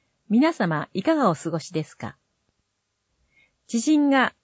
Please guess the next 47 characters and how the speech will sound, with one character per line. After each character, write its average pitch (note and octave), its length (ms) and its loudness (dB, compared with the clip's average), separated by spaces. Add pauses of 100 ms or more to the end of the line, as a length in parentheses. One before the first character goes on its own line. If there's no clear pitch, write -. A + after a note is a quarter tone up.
(160)
白 D#4+ 320 2
い D#4+ 80 4
ち D#4+ 140 2
じ D4 120 -2
く F3+ 200 2
を E3 120 2
届 G#3 340 -2
け - 20 -8
て - 80 -8
く - 100 -8
れ A#2 80 -6
ま A#2 160 -8
し - 140 -16
た。 - 180 -18 (1800)
鳥 C4+ 200 2
に D#4+ 220 2
食 D4 100 2
べ D4 120 2
ら D4 120 2
れ D4 60 0
な C4+ 220 2
い - 60 0
う D3 100 -6
ち D#3 160 -8
に D#3 120 -4
と、 C3+ 240 -6 (380)
朝 D4 300 -2
早 C4+ 260 0
く D#3 160 -2
収 A#3 240 -2
穫 G#3+ 240 0
し - 80 -8
た G3+ 140 -2
と G3 100 -2
言 F3+ 80 -2
っ - 20 -10
て - 160 -12
い E3 120 -4
ま D3+ 120 -8
し - 120 -18
た。 - 240 -18 (1700)
イ G#3 100 0
チ E4 160 4
ジ D4+ 100 0
ク F3 140 0
に D#3+ 120 -2
は、 C3 200 -4